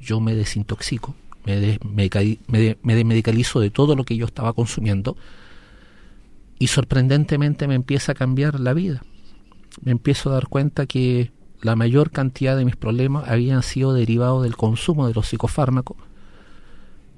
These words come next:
y de los diagnósticos, de vivir bajo el paradigma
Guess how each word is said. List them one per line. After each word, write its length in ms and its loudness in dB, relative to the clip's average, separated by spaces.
y 80 6
de 100 6
los 140 4
diagnósticos, 720 0
de 100 4
vivir 300 4
bajo 320 2
el 160 2
paradigma 800 -2